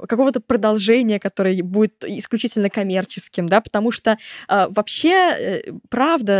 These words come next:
э, в-, мне кажется, что, э, в итоге-то история пацана станет, м, ну, она уже задала определённые тренды, эта история, и, э, возможно, у нас, э,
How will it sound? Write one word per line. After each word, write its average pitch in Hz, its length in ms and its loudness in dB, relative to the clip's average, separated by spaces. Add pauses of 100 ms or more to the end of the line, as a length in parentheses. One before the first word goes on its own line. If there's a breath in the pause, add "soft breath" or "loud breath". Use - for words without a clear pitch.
(140)
э, 180 120 -2
в-, 185 200 -10
мне 214 140 -2
кажется, 262 260 -4
что, 226 340 -2 (320 loud breath)
э, 202 140 -2
в 202 120 2
итоге-то 311 420 0
история 262 320 0
пацана 226 480 -2
станет, 226 460 -2 (540)
м, 202 480 -4 (180)
ну, 247 240 0
она 233 220 2
уже 233 200 2
задала 202 300 0
определённые 185 480 -4
тренды, 247 500 0
эта 190 200 -4
история, 175 520 -4
и, 202 420 0 (560 loud breath)
э, 185 300 -2
возможно, 208 720 0
у 208 40 -2
нас, 196 380 -4
э, 190 180 0